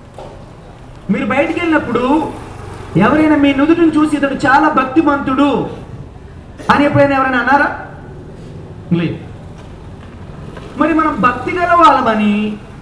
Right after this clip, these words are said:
బయట వారికి ఎలా తెలుస్తుంది? ఇక్కడ ఎప్పుడైనా "నేను భయం కలిగిన వాడిని" అని ఎప్పుడైనా రాసుకున్నారా మీరు?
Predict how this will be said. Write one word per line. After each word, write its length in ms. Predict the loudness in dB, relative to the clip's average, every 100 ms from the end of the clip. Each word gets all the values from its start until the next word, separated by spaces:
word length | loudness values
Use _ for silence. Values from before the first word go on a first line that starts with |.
| -10
బయట 400 | 0 0 2 -2
వారికి 320 | 0 0 0
ఎలా 120 | 0 -2
తెలుస్తుంది? 600 | -2 -4 -4 -4 -4 -6 -10 -12 -12 -14 -12 -12 -12 -12 -12 -12 -12 -10 -10 -12 -12 -12 -10 -10 -10 -10 -12 -10 -10 -6 -2
ఇక్కడ 260 | 0 0 0
ఎప్పుడైనా 600 | 0 2 0 2 2 2 0 -2 -6 2
"నేను 220 | 2 2
భయం 440 | 0 -2 -2 -2
కలిగిన 360 | -2 -2 -2 0
వాడిని" 320 | 6 4 4
అని 100 | -2
ఎప్పుడైనా 340 | -2 -2 -2
రాసుకున్నారా 420 | -4 -4 -2 0 0
మీరు? 260 | -2 -6